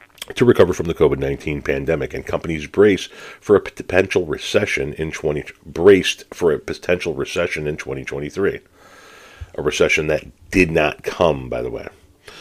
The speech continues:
Some jobs have become more popular in the wake of the pandemic and the nationwide quitting and hiring spree it triggered. The U S is expected to add eight point four million jobs,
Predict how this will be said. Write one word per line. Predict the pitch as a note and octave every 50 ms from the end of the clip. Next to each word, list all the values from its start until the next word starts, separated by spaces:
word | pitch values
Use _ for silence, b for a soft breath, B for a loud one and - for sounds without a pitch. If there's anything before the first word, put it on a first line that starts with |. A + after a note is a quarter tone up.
| B B B B
Some | - - - B2 D3 C#3
jobs | F#2+ D#2+ D2 D2+ D2+ D#2+
have | C#2+
become | - - - D#2+ D2+
more | D2+ E2 G2+ G2
popular | - - D#2 D#2 - D#2+ D2+ D#2
in | D#2+ D2+
the | D2
wake | C#2 C#2+ C#2 -
of | C#2+
the | C#2+
pandemic | - - D2+ C#2+ C2+ B1+ C2+ C#2 C#2+ C#2+ -
and | C#2+ C#2
the | C#2
nationwide | C#2+ D2+ D#2 E2+ - - D#2 D2+ D2 D2 C#2 C#2 C2+ C2 -
quitting | - - - B2 G#2+ F#2 F2 E2+ F2 E2+ -
and | - D#2 D2
hiring | - - - A2+ A#2+ A2+ F#2 F2 D#2+ D2+ C#2+
spree | - - - D2+ D#2 D#2 D2+ D2 -
it | - D#2+ -
triggered. | - - - F2 - A1 - - - _ _ B B B B B B B B B B B B B
The | D2+ C#2+
U | D2+ D#2 D#2+
S | D#2+ -
is | D2+ C#2 -
expected | D2 - - - - - - D#2 C#2+
to | - -
add | D#2+ D#2+ D#2 -
eight | E2 D#2 D2 -
point | - E2 D2+ C#2
four | - - - E2+ E2+ E2
million | D#2 D#2+ D#2+ D#2+ D#2+ E2+ F#2 G#2 G#2 G#2 G2+ G2+ G2 F#2
jobs, | E2+ E2+ D2+ D#2 D#2 D2+ D2 D2 D2 D2+ - - -